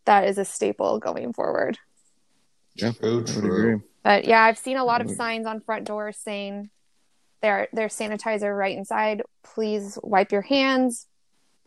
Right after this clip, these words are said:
Speaker 1: right before you touch anything in the house. Like, come in, cleanse your hands, then you can tour.
Speaker 2: Mm-hmm.
Speaker 1: Um, and a lot of
Speaker 2: Yep.
Speaker 1: clients have, like, I personally carry wipes with me, and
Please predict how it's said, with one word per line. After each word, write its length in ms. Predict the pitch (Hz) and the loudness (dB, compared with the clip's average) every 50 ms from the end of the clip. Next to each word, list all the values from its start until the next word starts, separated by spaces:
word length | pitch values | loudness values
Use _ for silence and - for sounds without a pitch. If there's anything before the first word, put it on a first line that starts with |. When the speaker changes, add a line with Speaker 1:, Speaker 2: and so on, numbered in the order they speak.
| 120 - _ _ _ _ _ | -10 -10 _ _ _ _ _
Speaker 1:
right 240 | - 202 220 220 208 | 2 6 6 6 6
before 800 | - 208 202 - _ - 202 196 196 185 180 180 180 185 196 - _ | 4 0 -2 -4 _ 2 4 4 4 4 4 2 2 0 -2 -4 _
you 120 | - 196 190 | -8 -8 -6
touch 220 | - - 175 180 - | -4 -2 -4 -4 -4
anything 300 | - 175 156 - - - | -4 -6 -6 -4 -6 -6
in 60 | - - | -8 -10
the 60 | - | -14
house. 300 | 196 - - - - - | -10 -10 -10 -8 -8 -8
Like, 180 | - - - | -8 -8 -8
come 220 | - - - 220 220 | -6 -2 0 2 2
in, 380 | 220 214 214 214 208 208 208 - _ _ _ _ _ _ _ _ | 2 2 0 0 0 -2 -4 -6 _ _ _ _ _ _ _ _
cleanse 260 | - - 214 214 214 | -4 -2 0 0 2
your 100 | 214 208 | 2 0
hands, 840 | 208 214 214 202 202 196 196 196 196 196 196 190 - - - - - _ _ _ _ _ _ _ _ _ _ _ _ _ _ _ _ _ _ _ _ _ _ _ _ _ _ _ _ _ _ _ _ - | 0 0 0 0 0 -2 -2 -2 -4 -4 -6 -8 -10 -14 -18 -18 -20 _ _ _ _ _ _ _ _ _ _ _ _ _ _ _ _ _ _ _ _ _ _ _ _ _ _ _ _ _ _ _ _ 0
then 140 | 185 180 | 2 2
you 60 | 185 - | 2 0
can 180 | - - - | -4 -6 -6
tour. 400 | - - - - - - - - _ _ _ _ _ _ _ _ _ _ _ _ _ _ _ _ _ _ - | -6 -6 -6 -6 -6 -8 -10 -12 _ _ _ _ _ _ _ _ _ _ _ _ _ _ _ _ _ _ -2
Speaker 2:
Mm-hmm. 300 | 117 107 104 113 104 101 | 0 0 2 2 2 4
Speaker 1:
Um, 220 | 208 202 196 190 | 4 4 4 4
and 120 | - 214 | 4 4
a 60 | 208 208 | 6 6
lot 220 | 208 214 214 208 | 6 4 4 2
of 120 | 214 214 | 2 2
Speaker 2:
Yep. 80 | 214 214 | 0 0
Speaker 1:
clients 320 | - 226 208 202 202 - - | -2 -2 -6 -8 -8 -12 -12
have, 380 | - - 196 190 190 185 190 - _ _ - | -8 -6 -6 -4 -4 -6 -8 -12 _ _ -10
like, 140 | 202 180 - | -8 -6 -4
I 160 | - 180 196 | -2 -2 -2
personally 360 | 202 - 226 220 - 240 233 226 | -2 -4 -6 -8 -6 -8 -10 -8
carry 220 | - 240 233 233 | -6 -6 -6 -4
wipes 260 | 233 226 226 226 - | -2 -4 -4 -4 -6
with 120 | 247 233 - | -10 -8 -6
me, 180 | 240 233 233 | -6 -6 -6
and 200 | 226 214 208 - | -6 -6 -8 -10